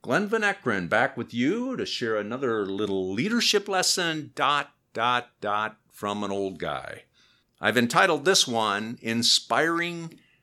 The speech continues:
Greatness. Let's begin with a question. Are you asking people to do something great? Tom Peters suggests leadership means vision, cheerleading, enthusiasm, love, trust, verve, passion,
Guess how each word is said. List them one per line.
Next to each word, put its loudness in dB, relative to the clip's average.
Greatness. 2
Let's 2
begin 4
with 4
a 4
question. -2
Are 2
you -2
asking 2
people -6
to 2
do 0
something 2
great? -2
Tom 10
Peters 4
suggests 2
leadership 0
means 0
vision, 2
cheerleading, 4
enthusiasm, 4
love, 6
trust, 4
verve, 4
passion, 2